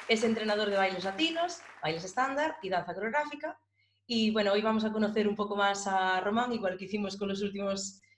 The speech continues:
entrenadores gallegos, eh, porque todos tenemos nuestra historia y nadie la conoce, salvo los más allegados. Entonces, bueno, eso. Buenos días, Román. Buenas tardes, más bien.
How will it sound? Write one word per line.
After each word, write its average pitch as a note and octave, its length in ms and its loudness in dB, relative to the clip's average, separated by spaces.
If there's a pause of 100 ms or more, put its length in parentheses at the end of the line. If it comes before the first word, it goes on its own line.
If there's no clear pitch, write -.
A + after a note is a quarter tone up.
(100)
entrenadores G3+ 800 2
gallegos, C#4+ 580 -2 (360)
eh, F#3+ 360 2
porque G3+ 200 -4
todos A3+ 240 0
tenemos G3 320 -2
nuestra E3 260 -8
historia E3+ 440 -2
y F3+ 180 -2
nadie F#3 240 0
la D#3 120 2
conoce, F#3 400 -6
salvo D#3 400 -2
los D#3 240 -6
más D#3 640 -4
allegados. E3 600 -4 (520)
Entonces, F3+ 340 -6
bueno, E3 220 -4 (120)
eso. - 260 -12
Buenos D#3 200 -6
días, A3+ 240 -2
Román. A#3+ 280 -2
Buenas E3+ 200 -6
tardes, A3 280 2 (140)
más F#3 100 -14
bien. A3 260 -6